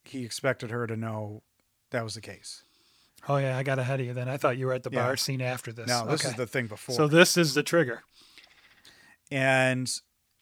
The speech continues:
Speaker 1: she immediately puts things together. And this is when we get back into her dad's room. This
Speaker 2: Yeah.
Speaker 1: is my clip.
Speaker 2: <laughs> And he's got the, he's got the
Speaker 1: He's gonna
Speaker 2: portable
Speaker 1: take,
Speaker 2: goldfish.
Speaker 1: he's gonna take Bradley to the
Speaker 2: <laughs>
Speaker 1: pool.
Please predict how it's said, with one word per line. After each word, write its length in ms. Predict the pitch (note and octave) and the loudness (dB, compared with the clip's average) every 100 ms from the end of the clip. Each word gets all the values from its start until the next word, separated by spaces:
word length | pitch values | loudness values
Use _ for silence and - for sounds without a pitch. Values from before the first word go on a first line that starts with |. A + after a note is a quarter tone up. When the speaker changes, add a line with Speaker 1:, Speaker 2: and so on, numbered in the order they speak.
| _ _ _ _ _ _ - | _ _ _ _ _ _ -12
Speaker 1:
she 440 | - F#3 G3+ F#3+ _ _ - | -8 -4 -4 -6 _ _ -8
immediately 1080 | C#3 B2+ C3+ D3+ D#3+ D3+ C3 A#2 A2 A2 - - | -6 -4 -2 0 2 0 0 -4 -8 -10 -16 -10
puts 260 | - - - | -6 -6 -6
things 260 | A2 G#2 | -6 -8
together. 320 | A2+ F#2+ F2 - - _ _ _ _ _ _ _ _ _ | -12 -16 -20 -20 -20 _ _ _ _ _ _ _ _ _
And 160 | C3 B2+ | -6 -2
this 140 | C#3+ | -2
is 120 | D#3+ B2+ | -2 0
when 280 | C3+ C3+ | 2 2
we 100 | B2+ | 0
get 200 | B2 A#2+ | 0 -2
back 360 | G#2+ B2 C3 C3 | 0 4 4 2
into 220 | C3 B2 | -4 -4
her 100 | C3+ | -2
dad's 340 | B2+ A2+ A2 G#2+ | 0 -2 -4 -8
room. 320 | G#2+ A2+ A#2 | -8 -10 -2
This 160 | D3+ D3 | 2 2
Speaker 2:
Yeah. 60 | E3 | 4
Speaker 1:
is 60 | |
my 120 | C#3+ | 2
clip. 300 | C3 A#2+ G2 - | 2 -4 -8 -18
Speaker 2:
<laughs> 80 | - | -2
And 120 | F#3+ | 2
he's 160 | F#3+ F3 | 2 4
got 280 | - G3 F#3+ | 8 8 8
the, 160 | E3+ - - - - - | 4 4 -8 -20 -10 0
he's 140 | A#3+ - - - | 0 0 -12 2
got 140 | A3 | 4
the 100 | E3+ | 6
Speaker 1:
He's 120 | E3 E3 | 6 12
gonna 160 | G3 | 12
Speaker 2:
portable 200 | F#3+ F#3 | 12 12
Speaker 1:
take, 80 | E3+ | 12
Speaker 2:
goldfish. 460 | F3+ F#3+ F#3 E3 D3+ | 12 12 10 6 6
Speaker 1:
he's 160 | D3 | 4
gonna 160 | C#3+ E3+ | 6 8
take 280 | F3 E3 - | 10 8 10
Bradley 460 | D#3 D3+ E3 D#3+ | 12 12 10 8
to 100 | D3 | 6
the 80 | D3 | 4
Speaker 2:
<laughs> 100 | D#3+ | 8
Speaker 1:
pool. 300 | F#3 F#3 | 8 10